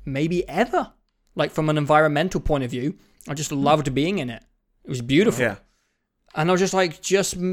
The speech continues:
Speaker 1: just bring down the side quests, 'cause the main quest was, yeah, it was fine.
Speaker 2: This is an Assassin's Creed main
Speaker 1: And I was
Speaker 2: quest,
Speaker 1: like,
Speaker 2: I'm
Speaker 1: "Yeah,
Speaker 2: sure.
Speaker 1: you could be onto a winning formula." And then the <laughs> fir-, the first thing I heard about Odyssey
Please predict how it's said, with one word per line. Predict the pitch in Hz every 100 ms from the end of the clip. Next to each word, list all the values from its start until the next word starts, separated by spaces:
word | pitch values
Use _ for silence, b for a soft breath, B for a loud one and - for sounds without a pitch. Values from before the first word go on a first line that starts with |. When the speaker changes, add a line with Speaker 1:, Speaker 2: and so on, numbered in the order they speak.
| 180
Speaker 1:
just | 208 185 - _ _
bring | 190 233
down | 254 277
the |
side | 262 208 180
quests, | 202 226 - - -
'cause | 156 143
the |
main | 160 175 180
quest | 180 185 180
was, | 190 180 156 -
yeah, | 415 403 403 381 392 392
it |
was | 392 -
fine. | - 302 320 320 _ _ _ _ _ _ _ _ _
Speaker 2:
This | 104 101
is |
an | 123
Assassin's | 104 113 104 104
Creed | - 104 104 104 _ 131 -
main | 104 101
Speaker 1:
And | 175
I |
was | 180
Speaker 2:
quest, | 190 196
Speaker 1:
like, |
Speaker 2:
I'm | 247 415
Speaker 1:
"Yeah, | 415
Speaker 2:
sure. | 123 -
Speaker 1:
you | 165
could | 175 202
be |
onto | 220 208 214
a | 226
winning | 190 226 269
formula." | 311 349 320 110 - _ _ _ _ _ -
And | 156
then |
the | 170
<laughs> | -
fir-, | 170 -
the | 254
first | 202 202 208 -
thing | 226
I | 240
heard | - 202
about | 202 240
Odyssey | 175 170 - 208